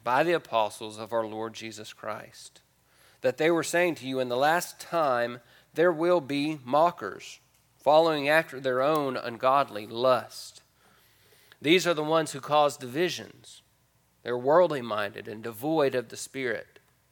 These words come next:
But you, beloved, building yourselves up on your most holy faith, praying in the Spirit, keep yourselves in the love of God, waiting anxiously for the mercy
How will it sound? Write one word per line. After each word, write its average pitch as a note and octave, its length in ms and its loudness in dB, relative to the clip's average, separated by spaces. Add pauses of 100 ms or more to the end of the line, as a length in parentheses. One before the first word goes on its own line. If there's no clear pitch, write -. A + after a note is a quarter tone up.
(840)
But - 200 -8
you, F#3 240 -2
beloved, A#2+ 640 0
building E3+ 380 2
yourselves D3+ 600 2
up A#2+ 440 2
on B2+ 180 -4
your B2+ 100 -2
most D3 540 -2 (200)
holy C3 480 -4
faith, A#2 840 -4
praying E3 420 2
in E3+ 140 -4
the F3 60 -6
Spirit, G#2+ 580 -6 (520)
keep G3+ 360 -6
yourselves C#3 640 2
in B2 120 -8
the A#2 80 -2
love C3+ 280 2
of C#3+ 160 -2
God, G#2+ 320 0
waiting D3 600 -2
anxiously A#2+ 640 -6
for A2+ 160 -12
the A2 80 -10
mercy A#2+ 640 -4